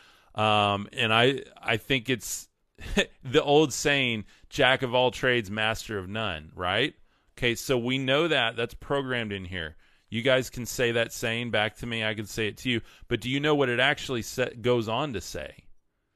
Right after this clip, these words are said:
No, because nobody finishes the thought. The thought is, and the actual quote is, "Jack of all trades, master of none is sometimes better than a master of one."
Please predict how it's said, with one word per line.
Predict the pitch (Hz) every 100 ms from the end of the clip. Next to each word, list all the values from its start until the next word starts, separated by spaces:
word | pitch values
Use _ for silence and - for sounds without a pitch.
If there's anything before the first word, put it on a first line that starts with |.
| _ _ _ _ _ _ _ _
No, | 110 143
because | 117 110 107 98
nobody | 113 123 135 135 123 110
finishes | - - - 147 151 151 135 - 120 101 92
the | 98 101
thought. | - - 120 107 78 - - - - _ _ _ _
The | 107 110
thought | - - 175 143 113 -
is, | 123 127 98 98 107
and | 104
the | 104
actual | 110 151 - 127 104
quote | - 151 127 107
is, | 98 98
"Jack | - 123 117 135
of | 120
all | 120
trades, | 117 - 110 104 101 - - _ _ _
master | 98 104 107 127 - 135 131
of | 117 104
none | 107 120 117 92 78 78 98 - _ _ _ _ _ _ _
is | 120 107
sometimes | - 139 139 147 123 107 104
better | 85 104 95 101
than | 95
a | 90
master | 90 85 - - 80
of | 80
one." | 92 85 69